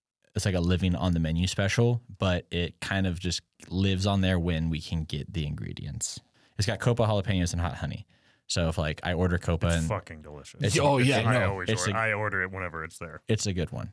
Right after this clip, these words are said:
Speaker 1: But, um, if you come in, it's not there, it's because we're waiting on a delivery.
Speaker 3: So let's dive into your pizza a little bit.
Speaker 1: Okay.
Speaker 3: You mentioned yeasted versus leavened
Speaker 1: Mm-hmm.
Speaker 3: versus all that. So explain your dough and your process of creating your dough.
Speaker 1: So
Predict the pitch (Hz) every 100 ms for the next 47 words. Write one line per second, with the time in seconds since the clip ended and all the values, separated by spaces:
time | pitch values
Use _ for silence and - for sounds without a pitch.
0 | _ 92 78 67 80 65 92 - 107 101
1 | 110 117 104 95 - 95 - 90 85 -
2 | - 78 71 - 87 80 60 73 71 -
3 | 50 - 95 - _ _ - - 226 -
4 | 277 247 220 190 156 165 131 131 117 110
5 | - - 123 - - - - 156 170 220
6 | 214 226 208 165 143 196 180 - 185 160
7 | 175 - 151 165 175 170 175 165 151 110
8 | 147 156 156 156 151 156 - - 240 240
9 | 190 190 151 170 160 139 143 139 139 131
10 | 139 - 117 - 127 123 113 107 110 110
11 | 92 101 - - _ _ _ - - 107
12 | 104 98